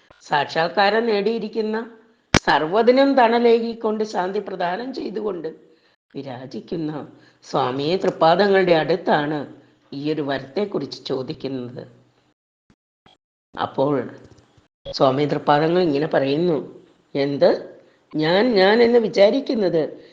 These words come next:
ഇങ്ങനെയുള്ളൊരു ഭാണ്ഡക്കെട്ടിനെയാണ്. അതുകൊണ്ട്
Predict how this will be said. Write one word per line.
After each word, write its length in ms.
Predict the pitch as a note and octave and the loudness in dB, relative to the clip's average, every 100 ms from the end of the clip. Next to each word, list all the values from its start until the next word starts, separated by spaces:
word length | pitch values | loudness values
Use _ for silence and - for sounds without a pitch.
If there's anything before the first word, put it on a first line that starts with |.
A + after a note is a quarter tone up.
| _ - | _ -6
ഇങ്ങനെയുള്ളൊരു 640 | E3+ G3+ C4+ C4 B3 A#3+ A#3+ | 0 4 6 6 6 4 4
ഭാണ്ഡക്കെട്ടിനെയാണ്. 1160 | A#3+ C#3+ E3+ G3+ A#3+ - F#3+ F3 D3+ C3+ F3+ - - _ _ _ | -2 -2 0 0 -2 -4 -2 -2 -2 -4 -8 -10 -18 _ _ _
അതുകൊണ്ട് 580 | - C#3 C#3+ D#3 F3 C#3+ | -10 -8 -4 -4 -4 -4